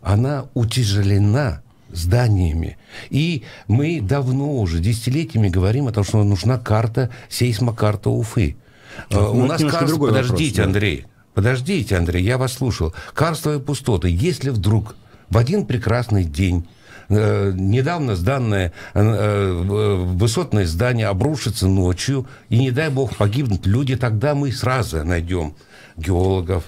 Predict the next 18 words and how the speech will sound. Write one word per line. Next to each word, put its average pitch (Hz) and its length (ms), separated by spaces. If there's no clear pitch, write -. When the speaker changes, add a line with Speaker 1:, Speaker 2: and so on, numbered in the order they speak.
Speaker 1:
сейсмологов, 92 960
будем 98 220
составлять, 104 600
э, 101 580
э, 95 280
подземную 110 580
карту 110 360
Уфы 98 380
и 160 420
придём 117 380
к 113 100
выводу, 117 400
что 87 280
Уфу 120 380
нельзя 117 600
утяжелять 85 580
больше 85 460
домами. 101 580